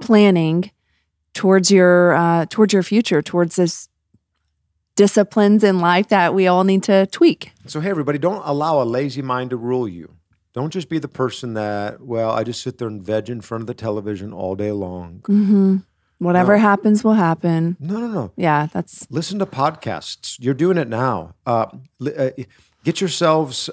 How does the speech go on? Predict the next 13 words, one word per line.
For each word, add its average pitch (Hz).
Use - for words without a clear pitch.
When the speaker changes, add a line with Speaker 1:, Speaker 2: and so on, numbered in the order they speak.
Speaker 2:
um, 117
in, 117
take 165
some 190
extra 151
classes. 151
Read 131
a, 160
read 135
books. 123
You 123
know, 120
uh, 110